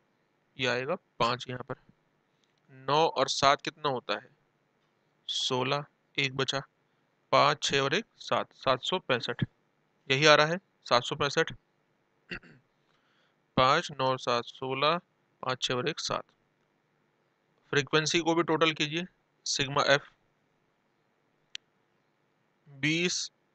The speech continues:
पच्चीस और छः, इकतीस, इकतीस है। अब एक चीज़ मैं आपको बताता हूँ, Approximation। Approximation क्या है, जैसे देखिए तीस है,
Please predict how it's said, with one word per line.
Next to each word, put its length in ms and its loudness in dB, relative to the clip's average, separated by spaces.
पच्चीस 440 -2
और 100 2
छः, 200 6
इकतीस, 580 -2
इकतीस 520 -4
है। 80 -6
अब 140 2
एक 100 0
चीज़ 180 0
मैं 120 2
आपको 180 -2
बताता 340 2
हूँ, 140 -6
Approximation। 760 2
Approximation 640 2
क्या 140 4
है, 60 2
जैसे 220 0
देखिए 240 -2
तीस 360 4
है, 80 -2